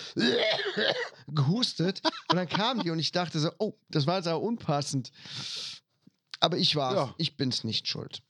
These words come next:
Speaker 2: Na, da wollen wir doch mal sehen, wer das
Speaker 1: Selber
Speaker 2: war.
Speaker 1: schuld.
Speaker 2: Selber schuld.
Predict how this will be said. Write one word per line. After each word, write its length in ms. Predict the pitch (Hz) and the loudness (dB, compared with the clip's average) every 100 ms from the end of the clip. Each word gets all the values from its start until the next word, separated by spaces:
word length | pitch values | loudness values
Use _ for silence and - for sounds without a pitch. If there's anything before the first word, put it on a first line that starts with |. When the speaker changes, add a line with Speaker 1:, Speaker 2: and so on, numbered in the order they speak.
| _ _ - | _ _ -8
Speaker 2:
Na, 360 | 113 120 117 | -2 0 0
da 140 | 92 82 | -4 -10
wollen 160 | 87 | -10
wir 40 | 104 | -6
doch 60 | |
mal 140 | 117 131 | -2 -2
sehen, 120 | 147 | -2
wer 60 | 120 | 0
das 140 | 120 | 2
Speaker 1:
Selber 380 | 160 233 277 214 | 2 2 0 0
Speaker 2:
war. 120 | 233 | 0
Speaker 1:
schuld. 640 | - - 233 190 87 - - - _ _ _ _ | 4 4 4 0 -4 -6 -8 -10 _ _ _ _
Speaker 2:
Selber 720 | 98 95 117 127 180 180 185 | -12 0 2 4 2 0 -2
schuld. 480 | 170 160 120 98 - | -2 -2 -2 -4 -10